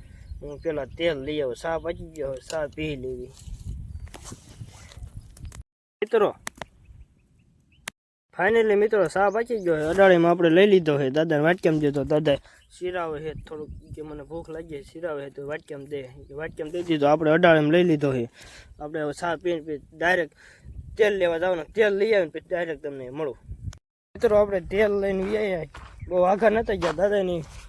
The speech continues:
ભાઈબંધની વાડીએ જ ગયા તા. તો ઓલી હમ્મી વાડી રહીને ના તેલ લેવા ગયા તા. આપણે તેલ લઈ લીધા. હવે રીંગણામાં ઉતારવાના છે. ક્યાં છે રીંગણા? તમને દેખાય છે. જો આ રીંગણા છે અહીંયા.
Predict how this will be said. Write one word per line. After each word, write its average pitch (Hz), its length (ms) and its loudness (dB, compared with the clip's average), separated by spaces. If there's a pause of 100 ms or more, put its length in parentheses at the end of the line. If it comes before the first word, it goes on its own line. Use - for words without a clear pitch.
(160)
ભાઈબંધની 202 440 2
વાડીએ 208 360 2
જ 160 100 -10
ગયા 185 140 0
તા. 175 160 0
તો 185 100 4
ઓલી 170 160 4
હમ્મી 185 360 4
વાડી 180 280 6
રહીને 185 200 4
ના 170 140 4
તેલ 156 280 2
લેવા 147 240 2
ગયા 143 180 -6
તા. 165 140 -10
આપણે 160 260 -12 (120)
તેલ 175 160 -6
લઈ 190 140 -4
લીધા. 165 280 -8
હવે 156 120 -6
રીંગણામાં 151 500 -2
ઉતારવાના 151 580 0
છે. 151 200 -4 (920)
ક્યાં 175 240 2
છે 170 200 0
રીંગણા? 165 540 2 (1200)
તમને 160 280 -2
દેખાય 147 360 -6
છે. - 200 -16 (2500)
જો 160 140 -4
આ 151 140 0
રીંગણા 156 440 -2
છે 147 80 -4
અહીંયા. 139 360 -4